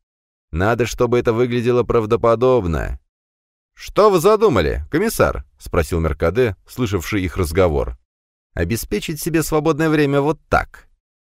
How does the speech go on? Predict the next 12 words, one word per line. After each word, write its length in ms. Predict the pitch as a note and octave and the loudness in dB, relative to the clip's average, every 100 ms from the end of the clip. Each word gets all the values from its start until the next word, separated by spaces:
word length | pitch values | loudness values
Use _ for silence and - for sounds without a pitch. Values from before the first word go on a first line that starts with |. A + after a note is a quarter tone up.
| _ | _
В 160 | F#2+ F2 | -8 -2
маленькой 440 | D3 F#3+ F3 D#3+ | 2 2 2 -2
деревне 420 | D3+ F3 E3+ C#3+ | -2 0 2 2
вроде 320 | C#3+ D3+ C3+ A#2+ | 0 0 0 0
Лувьека 600 | A#2+ G#2+ C#3+ G#3+ - F2 | 0 -2 -4 -4 -4 -4
человек 440 | C3 D#3+ G#3 - | 0 2 2 -2
не 140 | G3+ | -4
может 380 | G3 D#3 D#3+ F3+ | 0 0 -2 -4
просто 400 | - D3+ D3+ - | 0 0 0 -4
так 240 | D3+ D3+ - | 0 -2 0
куда-то 360 | D#3+ B2+ C3 | 0 2 2
деться, 440 | C3 F#2+ D#2+ G#2+ | 0 0 0 -4